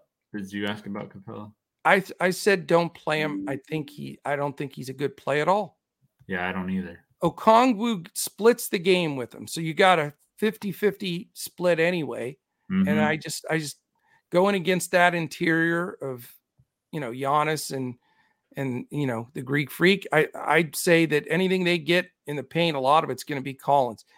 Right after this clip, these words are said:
Speaker 2: Yeah, Capela will get a dunk once in a while, but I don't like the minutes. I don't like the play.
Speaker 1: Yeah.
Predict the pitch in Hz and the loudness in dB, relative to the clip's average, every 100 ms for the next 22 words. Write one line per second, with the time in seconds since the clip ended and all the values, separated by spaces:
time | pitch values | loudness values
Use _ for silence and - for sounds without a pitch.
0 | _ 262 240 233 - 208 180 170 151 147 | _ 0 2 0 2 4 6 6 4 0
1 | 131 139 143 - 135 - 131 120 117 120 | 2 0 0 -4 -6 -6 -6 -2 -2 -4
2 | 120 117 _ _ _ _ - 180 208 214 | -6 -10 _ _ _ _ -2 4 6 4
3 | 214 202 202 196 196 - - 156 160 156 | 2 0 2 2 -2 -10 -6 -2 0 -2
4 | 147 - - - - - - _ _ - | -6 -10 -18 -18 -18 -20 -20 _ _ -20
5 | 87 | -18